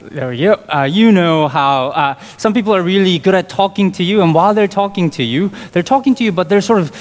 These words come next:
scanning the horizon to see if there's somebody else that they really would like to talk to.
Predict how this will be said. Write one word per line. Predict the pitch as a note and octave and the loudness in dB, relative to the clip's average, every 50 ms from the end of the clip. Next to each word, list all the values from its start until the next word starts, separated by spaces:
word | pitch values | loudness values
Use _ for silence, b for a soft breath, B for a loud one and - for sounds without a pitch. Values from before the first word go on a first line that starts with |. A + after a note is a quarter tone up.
| B B | B B
scanning | - - - - - F#3+ F#3+ G3+ A3 A3 G3+ G3 | -4 -2 -2 -2 0 0 0 2 2 0 0 2
the | F#3 F3+ | 2 2
horizon | E3+ E3+ D#3+ E3+ F3+ F3+ E3 D#3 C#3+ | 2 2 2 2 2 0 -2 -4 -4
to | - E3 | -4 -6
see | D3 - - F#3 G3 | -6 -6 -4 0 0
if | G3 - | 0 2
there's | - F3 E3 D#3 - | 2 2 0 2 0
somebody | G3 F#3 F3+ D#3+ E3 D#3+ D3+ D#3 | 0 -2 0 0 0 2 2 2
else | D#3 D3 C3 A2+ | 2 2 0 -2
that | - - | -6 -4
they | - D3 D3 | -2 0 0
really | C#3 C3 C3+ C#3 D3+ F3+ F3 F3+ E3+ D3+ D3 | 0 -2 -2 0 0 2 4 4 4 4 2
would | B2 C3 A#2+ A#2 | 0 0 -2 0
like | A#2 A#2+ A2+ A2+ | 0 -2 -2 -4
to | - A2+ | -8 -6
talk | - C3+ A2+ G#2 - | -4 -4 -4 -4 -6
to. | - F#2+ E2 | -10 -12 -12